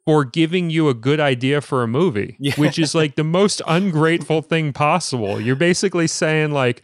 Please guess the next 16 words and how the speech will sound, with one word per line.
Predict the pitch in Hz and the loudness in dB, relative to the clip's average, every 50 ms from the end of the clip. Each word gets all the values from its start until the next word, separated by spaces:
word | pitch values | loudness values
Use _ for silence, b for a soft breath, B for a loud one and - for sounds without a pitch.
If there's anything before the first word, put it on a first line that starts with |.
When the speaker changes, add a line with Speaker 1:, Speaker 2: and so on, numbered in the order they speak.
| B B B B B | B B B B B
Speaker 1:
"Oh | - 160 160 | 0 0 2
man, | 160 160 151 143 143 | 2 2 0 0 0
this | 156 180 - - | 0 -2 0 2
movie | 208 214 220 202 190 170 | 0 0 2 2 0 0
sucks | - - - 190 185 180 175 - - - | 0 0 0 2 2 2 2 0 -4 -4
because | 143 143 135 - 151 139 139 | -2 -2 0 2 0 0 0
I | - 139 143 | 0 0 0
just | 143 175 175 - | 2 0 -2 0
had | - 165 156 139 | 0 0 0 0
this | 131 120 - | 0 -2 -4
great | 120 - 127 139 151 156 151 | -4 -2 0 0 2 4 2
idea | 139 131 123 131 135 131 | 2 2 2 0 -2 -2
for | - - 127 117 | -2 -2 -2 -2
a | 113 | -2
movie | 113 123 135 139 135 120 120 113 107 104 107 b b b b b b b b | 0 0 0 0 0 0 0 -2 -2 -2 -6 b b b b b b b b
and | - 120 123 123 120 117 120 120 - | -2 0 0 2 0 0 -2 -4 -8